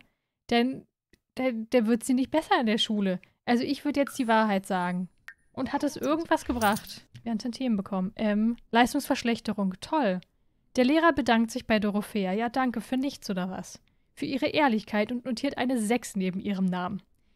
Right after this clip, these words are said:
In Zukunft wirst du nichts mehr vergessen, sagt er grinsend. Oh, in your face, Alter. Jetzt mal ernsthaft.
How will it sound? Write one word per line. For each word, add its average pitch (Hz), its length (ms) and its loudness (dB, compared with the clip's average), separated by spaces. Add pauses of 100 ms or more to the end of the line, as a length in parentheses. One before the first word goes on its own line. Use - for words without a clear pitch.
(120)
In 262 120 -6
Zukunft 349 420 -4
wirst 240 260 -4
du 285 60 0
nichts - 300 -6
mehr 339 100 0
vergessen, 202 480 -4
sagt 180 300 -6
er 202 60 -8
grinsend. 185 600 -6 (320)
Oh, 220 720 0
in 254 160 -2
your 269 80 4
face, - 460 -2
Alter. 190 500 -4 (440)
Jetzt 254 200 -8
mal 254 200 -4
ernsthaft. - 680 -4